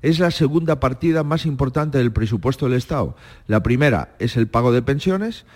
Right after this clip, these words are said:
y la segunda, el pago de los intereses de la deuda. Y si usted coge la deuda que emitió el señor Sánchez desde que llegó hasta hoy,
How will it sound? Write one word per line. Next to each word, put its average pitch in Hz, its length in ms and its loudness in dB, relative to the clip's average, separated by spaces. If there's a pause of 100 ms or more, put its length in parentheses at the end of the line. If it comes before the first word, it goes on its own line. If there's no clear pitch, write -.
(140)
y 110 120 -2
la 107 120 4
segunda, 143 640 -2
el 101 360 0
pago 151 340 0
de 143 100 2
los 123 360 0
intereses 170 720 0
de 101 100 -6
la 90 120 -6
deuda. 73 440 -12 (440)
Y 120 340 -2 (100)
si - 180 -6
usted 185 220 -2
coge 185 320 -2
la 139 120 2
deuda 147 300 2
que 135 120 -2
emitió 127 520 0
el 120 120 -2
señor 120 300 -4
Sánchez 123 360 -2
desde 104 280 0
que 101 120 -2
llegó 107 340 2
hasta 117 320 0
hoy, 107 480 0